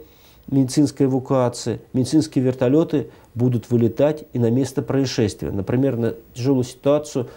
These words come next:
в горных условиях, когда очень трудно наземным транспортом эвакуировать тяжёлых пострадавших.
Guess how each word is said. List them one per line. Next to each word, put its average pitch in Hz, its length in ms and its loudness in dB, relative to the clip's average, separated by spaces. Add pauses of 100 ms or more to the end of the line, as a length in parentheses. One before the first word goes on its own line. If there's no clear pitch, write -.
(120)
в 123 60 -2
горных 127 320 -2
условиях, 120 520 0
когда 117 200 0
очень 110 240 -4
трудно 135 460 0 (260)
наземным 117 400 0
транспортом 123 640 -2
эвакуировать 117 580 2 (300)
тяжёлых 113 420 0
пострадавших. 113 720 -4